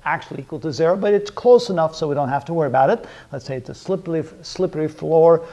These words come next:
a smooth surface on the beam, so that the reactionary force from the floor to the beam has to be perpendicular to the floor because there's no friction force there. Assuming that the beam is held up at an angle of forty degrees with the horizontal,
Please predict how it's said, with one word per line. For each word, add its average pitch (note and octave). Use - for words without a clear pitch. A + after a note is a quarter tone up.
a C3+
smooth F#3+
surface F#3+
on D#3+
the D#3+
beam, C3
so A3+
that G3+
the E3
reactionary E3+
force C#3
from A#3+
the A3+
floor D#3+
to D#3
the F3+
beam C#3
has -
to D#3
be D#3+
perpendicular D3
to C#3+
the C3+
floor E3+
because -
there's -
no C#3
friction G#3
force F3
there. C#3+
Assuming A#3
that G3
the C3
beam F3+
is F#3
held E3+
up D3+
at C3+
an C3+
angle C#3+
of B2+
forty E3
degrees C#3+
with C3+
the C3
horizontal, C3+